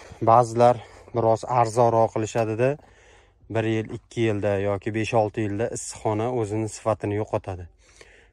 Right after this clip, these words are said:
To'qqiz yildan beri turgan issiqxona deyarli hech narsa bo'lmagan. Bukilgan, egilgan yoki singan joylari yo'q.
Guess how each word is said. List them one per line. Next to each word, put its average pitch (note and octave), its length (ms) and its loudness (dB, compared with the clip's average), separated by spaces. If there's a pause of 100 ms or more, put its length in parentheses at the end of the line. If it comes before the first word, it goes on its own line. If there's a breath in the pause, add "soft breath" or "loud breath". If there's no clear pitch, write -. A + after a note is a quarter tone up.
(100)
To'qqiz E3+ 360 2
yildan C3+ 340 4
beri A#2+ 300 0
turgan A2+ 380 -2
issiqxona A2+ 520 -2 (160)
deyarli A#2 580 4
hech B2 160 -4
narsa G#2+ 360 -4
bo'lmagan. G2 440 -2 (560 soft breath)
Bukilgan, G#2+ 680 -4
egilgan G#2 640 -2 (120)
yoki G2+ 340 -4
singan A2 640 0
joylari G2+ 500 -2
yo'q. G#2 260 -4